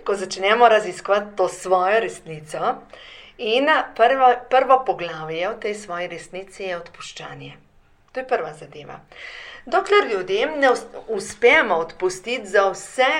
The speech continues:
kar so nam rekli, storili, eh,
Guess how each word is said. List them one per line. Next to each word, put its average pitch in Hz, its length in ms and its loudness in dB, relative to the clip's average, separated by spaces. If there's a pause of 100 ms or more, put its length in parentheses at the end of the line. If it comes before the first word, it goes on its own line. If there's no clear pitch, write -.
(380)
kar 240 220 -2
so - 180 -2
nam 185 300 -2 (200)
rekli, 196 520 -2 (180)
storili, 165 720 -8 (720)
eh, - 100 -4